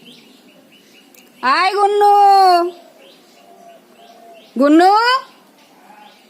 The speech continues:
আয়। চলো, ভাত তো বেড়ে নিয়েছি,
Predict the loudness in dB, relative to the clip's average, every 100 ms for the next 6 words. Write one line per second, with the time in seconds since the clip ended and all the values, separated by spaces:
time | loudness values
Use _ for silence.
0 | -4 -2 -2 -6 -12 _ _ -20 _ _
1 | _ _ _ _ _ -20 -20 -20 -20 -20
2 | -20 -20 -20 -20 -14 -6 -4 -4 -8 -10
3 | -6 -6 -8 -10 -10 -8 -8 -8 -10 -12
4 | -14 -14